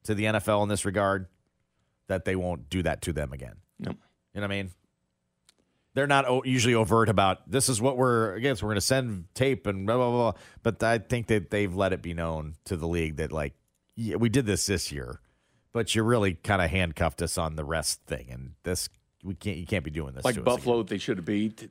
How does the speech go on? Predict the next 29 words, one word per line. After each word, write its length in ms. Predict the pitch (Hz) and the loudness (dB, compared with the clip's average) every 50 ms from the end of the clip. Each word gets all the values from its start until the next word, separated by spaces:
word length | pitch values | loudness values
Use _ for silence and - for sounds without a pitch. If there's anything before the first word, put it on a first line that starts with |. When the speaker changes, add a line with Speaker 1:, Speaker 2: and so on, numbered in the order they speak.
| - | -6
Speaker 2:
Buffalo 320 | 104 110 110 110 117 107 98 | -2 0 0 0 0 0 0
had 160 | 107 104 98 | 0 0 0
the 120 | 90 95 87 | -2 -2 -4
bye 520 | 82 87 - - - 101 110 104 101 104 | -6 -10 -16 -20 -6 -2 0 0 2 2
week 320 | 104 104 101 101 92 - - | 0 0 -2 -2 -6 -10 -16
<laughs> 0 | |
before 480 | - - - - - - - 175 - | -16 -14 -12 -12 -8 -6 -4 -4 -4
'cause 120 | - - - | -6 -4 -2
they 120 | 165 151 | 0 0
didn't 180 | 151 156 131 113 | 0 0 0 -2
take 160 | 139 127 - | -2 0 0
their 80 | 131 120 | 0 2
bye 280 | 101 110 110 117 120 | 2 2 4 4 2
after 200 | 120 113 - 110 | 0 0 0 0
going 240 | 104 101 107 110 107 101 | 0 2 2 2 2 0
to 160 | 98 90 - - _ _ _ _ _ _ - | 0 -4 -8 -14 _ _ _ _ _ _ -2
England. 440 | 117 117 120 117 120 123 123 117 107 | 0 2 2 4 2 2 2 2 2
They 60 | 104 | 2
usually, 340 | 104 107 104 104 104 101 98 | 2 2 2 0 0 0 0
teams 360 | 82 - - - 113 110 92 98 | -4 -4 -2 0 0 0 2 0
usually 260 | 101 92 98 95 87 | 0 0 0 0 -2
take 280 | 78 - 101 101 92 | -2 -2 -4 -2 0
that. 180 | - 107 104 92 | 2 2 2 2
They 120 | - 95 | 2 0
had 100 | 92 92 | 0 0
a 40 | 87 80 | -2 -4
choice, 360 | - - 95 98 107 98 98 | -4 -2 0 0 0 -2 -2
and 80 | 92 | -4
they 120 | 87 85 | -6 -6